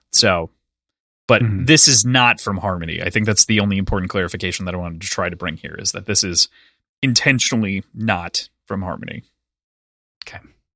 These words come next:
Speaker 2: Cool.
Speaker 1: 'Cause the manifestation is entirely different. The powers are manifested in metals,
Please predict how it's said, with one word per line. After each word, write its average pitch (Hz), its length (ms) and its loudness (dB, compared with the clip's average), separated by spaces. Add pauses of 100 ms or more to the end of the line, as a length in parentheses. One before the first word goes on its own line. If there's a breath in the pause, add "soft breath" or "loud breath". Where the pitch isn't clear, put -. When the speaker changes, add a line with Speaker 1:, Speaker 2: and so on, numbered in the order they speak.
(240)
Speaker 2:
Cool. 104 160 -6
Speaker 1:
'Cause 117 180 2
the 113 80 2
manifestation 107 640 0
is 92 140 -2
entirely 95 340 -6
different. 85 300 -12
The - 60 -14
powers 92 320 -2
are 95 40 -8
manifested 90 500 -6
in 90 100 -8
metals, 85 440 -2